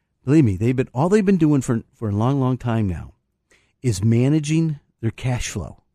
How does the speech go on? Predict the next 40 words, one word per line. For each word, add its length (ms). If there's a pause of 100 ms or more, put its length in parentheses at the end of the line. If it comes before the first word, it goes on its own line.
(380)
That's 160
all 220
our 80
analysts 360
has 140
been 120
talking 320
about, 260 (380)
managing 680
their 120
cash 400
flow. 300 (600)
And 160
he, 220
he's 220
highlighted 680
the 80
companies 520
that 200
manage 420
their 100
cash 280
flow. 300 (580)
Might 220
be 80
a 60
good 200
time 240
to 60
get 160
the 80
global 380
best 360
energy 380
ideas 340
from 180
us. 240 (540)
But 140
look, 300
uh, 280